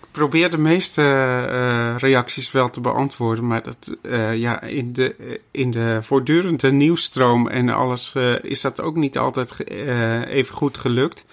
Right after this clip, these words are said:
Maar ja, dat, het is, eh, zoveel. Iedereen wil hier alles van weten en dat, dat is het probleem. Eh, we he-, we weten eigenlijk nog niet alles. En, eh,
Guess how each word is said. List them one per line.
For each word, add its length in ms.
Maar 120
ja, 320
dat, 440
het 300
is, 240
eh, 420
zoveel. 680
Iedereen 460
wil 300
hier 340
alles 380
van 220
weten 400
en 160
dat, 280
dat 220
is 140
het 140
probleem. 540
Eh, 240
we 60
he-, 260
we 200
weten 440
eigenlijk 380
nog 160
niet 240
alles. 500
En, 280
eh, 340